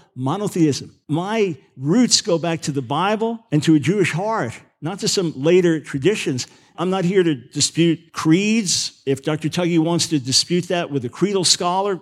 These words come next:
great. That's not my issue. My only issue is what Scripture says. Let's also recognize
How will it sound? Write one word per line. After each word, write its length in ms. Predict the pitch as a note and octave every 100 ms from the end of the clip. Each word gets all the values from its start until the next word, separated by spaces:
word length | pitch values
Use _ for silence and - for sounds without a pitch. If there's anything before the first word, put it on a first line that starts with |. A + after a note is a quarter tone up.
| _
great. 340 | - E3 A3 C3+ _ _
That's 220 | C#3 -
not 100 | F3
my 140 | E3
issue. 360 | E3 G3 - C#3+ - - _ _
My 140 | B2+
only 280 | D#3 G3+ F3
issue 300 | F#3 - D3+ D3
is 480 | F3 D3+ C3+ - -
what 400 | A#2 C#3+ C3 -
Scripture 580 | - D#3+ D#3 - C#3 A2 -
says. 600 | - - B2+ G#2 F2 - _ _ _ _ _
Let's 200 | A3 -
also 520 | G#3 A#3 G3+ G#3 F3+ D3
recognize 960 | C#3+ E3+ F#3 D3 D3+ C#3+ C3+ B2+ -